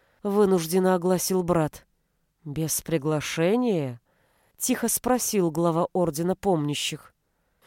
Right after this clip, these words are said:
«Неслыханная наглость! Что они о себе возомнили?» возмутился глава Ордена Красного Леса. «И почему они прибыли именно теперь?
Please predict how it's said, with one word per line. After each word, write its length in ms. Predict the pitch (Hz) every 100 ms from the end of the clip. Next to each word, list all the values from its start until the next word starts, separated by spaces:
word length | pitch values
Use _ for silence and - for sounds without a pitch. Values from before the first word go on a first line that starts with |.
| _
«Неслыханная 800 | 170 180 - 185 180 208 214 247
наглость! 680 | 285 339 156 143 127 - - _ _ _
Что 360 | - - - 320
они 220 | 320 311
о 60 | 302
себе 280 | - 285 311
возомнили?» 760 | 294 311 339 285 160 123 123 _ _ _ _ _ _ -
возмутился 840 | 240 214 233 226 226 202 185 202
глава 440 | 175 190 180 208
Ордена 520 | 214 208 214 180 190 180
Красного 580 | 190 185 - 196 196
Леса. 540 | 202 170 139 - 156 151 _ _ _ _ _ _ _ _
«И 100 | 170
почему 520 | 185 180 - 175 226
они 180 | 269 269
прибыли 440 | - 285 247 269
именно 300 | 269 262 262
теперь? 560 | 262 269 - 180 143